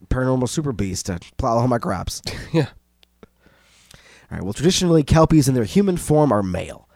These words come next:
Speaker 1: One of the few stories describing the creature in female form is set at Conan House in Ross and Cromarty. These are Scottish things, I assume. It tells of a tall woman dressed in green, with a withered, meager countenance,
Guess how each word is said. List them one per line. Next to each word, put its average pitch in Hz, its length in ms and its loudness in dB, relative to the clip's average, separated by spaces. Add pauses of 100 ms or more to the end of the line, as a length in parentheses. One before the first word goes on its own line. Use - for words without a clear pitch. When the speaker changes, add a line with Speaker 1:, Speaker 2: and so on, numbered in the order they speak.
(420)
Speaker 1:
One 147 140 6
of 160 80 4
the 160 80 2
few 175 180 2
stories 165 400 2
describing 156 460 -2
the 151 80 -4
creature 156 400 -2
in 117 80 0
female 165 420 0
form 95 400 -8 (420)
is 110 140 0
set - 340 2
at 98 260 -6 (1600)
Conan 170 320 6
House 107 420 0
in 98 140 -6
Ross 113 540 2 (180)
and 107 140 -8
Cromarty. 90 560 -2 (200)
These 117 160 -10
are 107 60 -8
Scottish 92 400 -14
things, 85 220 -8
I 87 80 -10
assume. 90 320 -14 (420)
It 147 100 0
tells 190 280 8
of 175 100 4
a 156 80 4
tall 156 300 8
woman 127 280 4
dressed 117 280 0
in 95 120 -4
green, 87 460 -2 (300)
with 113 100 0
a 101 100 0
withered, 143 440 2 (200)
meager 135 400 0 (160)
countenance, 87 640 -6